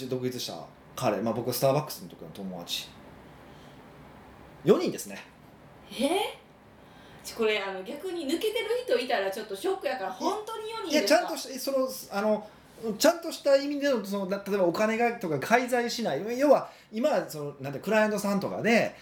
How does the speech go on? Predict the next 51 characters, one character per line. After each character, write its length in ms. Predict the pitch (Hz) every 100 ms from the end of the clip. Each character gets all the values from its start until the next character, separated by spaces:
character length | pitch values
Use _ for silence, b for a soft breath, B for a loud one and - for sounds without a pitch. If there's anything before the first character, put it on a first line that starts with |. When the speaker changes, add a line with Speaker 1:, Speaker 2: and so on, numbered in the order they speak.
| B
Speaker 2:
う 40 | -
ん。 40 |
Speaker 1:
え 60 | 131
っ 80 | -
と、 460 | 117 117 113 110
ま 100 | 143
あ、 20 |
友 160 | 147 165
人 140 | 160
に 60 | 160
な 80 | 104
っ 60 |
て 100 | -
る 80 | 117
と 80 | 117
か 60 | 82
っ 20 |
て 100 | 98
方 160 | 104
い 80 | 95
ら 80 | 147
っ 40 |
し 120 | 156 156
ゃ 60 |
る、 80 | 151
い 100 | 160
る 120 | 160
け 100 | 156
ど、 240 | 110 143 202
ま 60 |
あ、 20 | 220
そ 120 | 359
う 40 |
い 40 | 359
う 20 |
の 60 |
ち 100 | 214
ょ 20 | 123
っ 40 |
と 40 |
除 260 | 147 165 165
く 80 | -
と、 300 | 247 165 -
特 180 | - 147
殊 120 | 160
な 80 | 175
の 120 | 104
で 80 | 110
除 260 | 123 143 143
く 80 | -
と、 340 | 311 226 B